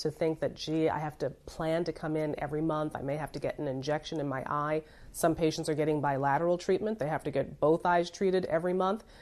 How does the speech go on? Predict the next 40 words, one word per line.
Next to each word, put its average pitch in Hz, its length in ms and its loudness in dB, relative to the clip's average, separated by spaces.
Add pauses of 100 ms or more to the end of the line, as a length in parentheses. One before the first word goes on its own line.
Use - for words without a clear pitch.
(180)
So - 140 8
I 175 40 10
think 233 220 2
the 170 80 0
first 175 380 2
thing 147 180 0
is 127 240 -2
patients 165 600 -2
have 151 300 -6
to 143 60 -4
have 147 160 -6
a 120 80 -4
sense 143 460 -4
that 135 300 -4 (360)
I 143 120 0
do 151 300 2
have 147 540 -4
some, 139 540 -4 (100)
some 147 220 -4
control 143 880 0
over 147 240 0
the 139 100 0
situation. - 720 -4 (320)
So 147 220 0
again, 139 420 2
I 139 100 -4
think 156 180 0
it's 147 100 -4
important 147 420 0
for 139 100 -6
patients 147 360 -2
to 147 60 -6
understand 139 600 -4 (520)
if 165 240 2
I 151 340 2 (340)
follow 147 220 4
my 156 180 2
diet, 143 560 0
if - 140 -6
I 131 100 0